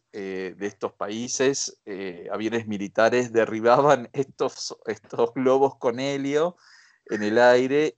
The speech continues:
y se prohibía a la gente que, eh, los tomara y los leyera, obviamente. Pero después, eh, desde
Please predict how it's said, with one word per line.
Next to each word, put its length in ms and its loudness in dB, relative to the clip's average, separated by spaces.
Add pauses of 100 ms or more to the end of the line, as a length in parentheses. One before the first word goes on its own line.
y 220 -4
se 260 -4
prohibía 680 2
a 180 -2
la 120 -4
gente 520 -8 (140)
que, 480 -4
eh, 540 -12 (560)
los 260 -8
tomara 720 4
y 100 -12
los 200 -6
leyera, 500 -2 (100)
obviamente. 800 -4 (680)
Pero 200 2
después, 600 2 (340)
eh, 380 -2
desde 640 2